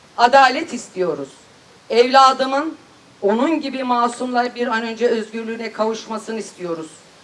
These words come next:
Hukukun üstünlüğünün yeniden tesis edilmesini istiyoruz. Ben bir anneyim. Evladımın suçsuzluğuna, vicdanlı ve onuruna kefilim. Onu alnı ak, başı dik bir insan olarak büyüttüm.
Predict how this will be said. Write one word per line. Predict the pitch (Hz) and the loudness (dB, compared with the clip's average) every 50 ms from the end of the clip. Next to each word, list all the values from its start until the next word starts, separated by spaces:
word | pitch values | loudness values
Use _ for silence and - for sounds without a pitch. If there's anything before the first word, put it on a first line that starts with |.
| - - - - | -20 -20 -10 -4
Hukukun | - 254 247 - 240 277 311 320 | -4 -4 -2 -2 0 0 0 0
üstünlüğünün | 294 277 254 - - 247 269 269 269 269 269 | 0 -2 -4 -6 -8 -10 -8 -8 -8 -8 -8
yeniden | 269 262 254 262 262 254 262 262 269 262 | -8 -8 -8 -8 -6 -6 -8 -8 -8 -6
tesis | - 247 247 226 - - 220 240 | -4 -2 -2 -2 -4 -8 -10 -10
edilmesini | 254 240 233 247 247 240 233 - 240 240 | -10 -8 -6 -4 -4 -4 -4 -6 -8 -8
istiyoruz. | 214 - - - 165 175 165 165 156 156 156 - - - - - - _ _ _ | -8 -10 -12 -10 -6 -4 -4 -4 -6 -8 -12 -16 -20 -20 -20 -20 -20 _ _ _
Ben | - 294 320 330 302 | 2 2 4 2 0
bir | 277 302 302 - 269 | -2 -2 -2 0 0
anneyim. | 262 269 277 269 277 269 233 185 151 147 - - _ _ _ _ _ _ _ _ _ | 0 0 0 -2 -4 -4 -4 -6 -8 -8 -12 -20 _ _ _ _ _ _ _ _ _
Evladımın | 226 233 254 262 254 269 277 277 277 269 277 285 311 | -2 -2 0 2 4 4 4 4 4 2 0 0 -2
suçsuzluğuna, | 311 233 214 - 226 240 226 220 240 254 262 262 254 247 | -4 -6 -10 -10 -10 -10 -10 -8 -6 -6 -4 -4 -4 -4
vicdanlı | 233 247 247 214 269 254 247 254 262 285 | -6 -6 -6 -2 -2 -2 0 -2 -2 -2
ve | 285 | -2
onuruna | 262 254 247 240 240 240 240 247 240 240 | 0 0 -2 -2 -2 -4 -4 -4 -4 -4
kefilim. | - 226 214 220 220 208 180 139 127 - _ - | -4 -6 -6 -6 -8 -8 -10 -10 -12 -12 _ -4
Onu | 240 240 247 269 277 - - | -2 0 0 0 0 0 -2
alnı | 196 208 226 226 226 233 247 247 | -2 -4 -4 -4 -6 -8 -6 0
ak, | 247 233 285 311 311 - - - - - - _ _ _ - - | 2 2 2 2 0 -6 -18 -20 -20 -20 -20 _ _ _ -8 -6
başı | 220 208 - - 247 - - | -6 -6 -6 -8 -12 -6 -6
dik | 254 311 311 - | -6 -6 -6 -8
bir | 240 220 | -10 -8
insan | 214 214 208 - 214 214 | -8 -8 -8 -10 -10 -8
olarak | 208 196 190 180 180 - - | -4 -4 -4 -4 -4 -8 -12
büyüttüm. | 175 170 156 165 - 175 151 | -14 -14 -14 -12 -10 -10 -10